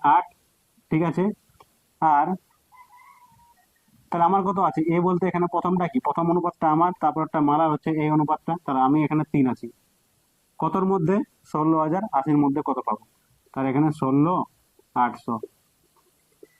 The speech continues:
তাহলে এখানে আট থেকে আট, আর এখানে কত? আট দুগুণে ষোলো, আর আট একে আট, মানে একুশ, আর দুটো জিরো, তার মানে কত? তিন একে তিন আর তিন দুগুণে ছয়। তাহলে এই টাকাটা হচ্ছে আমার টাকার পরিমাণটা, সেইটা।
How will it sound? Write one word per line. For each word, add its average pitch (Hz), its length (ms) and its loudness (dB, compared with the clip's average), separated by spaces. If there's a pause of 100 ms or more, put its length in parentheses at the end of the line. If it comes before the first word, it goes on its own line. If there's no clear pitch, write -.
(140)
তাহলে 139 220 -2
এখানে 147 180 2 (100)
আট 143 100 -2 (240)
থেকে 156 300 -2 (200)
আট, 127 180 2
আর 123 160 -2
এখানে 135 200 0 (400)
কত? 147 120 -6 (120)
আট 135 160 -2
দুগুণে 139 300 -6
ষোলো, 156 320 0
আর 135 120 0
আট - 120 -8
একে - 180 -4 (120)
আট, 131 160 0
মানে 135 120 -4 (100)
একুশ, 165 280 0 (540)
আর 135 160 0
দুটো 135 240 0
জিরো, 110 180 -2 (460)
তার 147 120 0
মানে 170 200 2
কত? 180 120 -2 (180)
তিন 151 220 4
একে 147 200 -4 (140)
তিন 180 260 2
আর 131 140 -4
তিন 143 160 4
দুগুণে 151 260 2 (200)
ছয়। 117 240 -2 (500)
তাহলে 147 200 -2 (140)
এই 147 160 2
টাকাটা 143 280 -2
হচ্ছে 151 200 -4 (500)
আমার 139 220 2 (100)
টাকার 135 260 -4
পরিমাণটা, 135 400 0 (680)
সেইটা। 113 300 -2